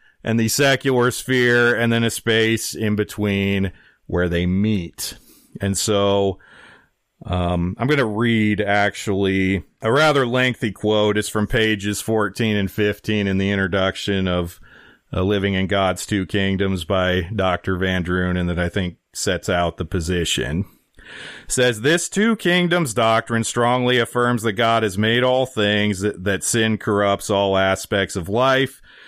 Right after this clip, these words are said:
that Christians should be active in human culture,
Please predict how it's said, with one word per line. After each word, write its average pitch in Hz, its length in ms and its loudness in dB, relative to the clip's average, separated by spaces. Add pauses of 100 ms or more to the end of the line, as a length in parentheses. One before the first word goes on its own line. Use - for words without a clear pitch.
(140)
that - 140 -2
Christians 127 520 0
should 110 160 -4
be 110 140 2
active 131 440 0
in 120 100 2
human 123 360 2
culture, 107 760 0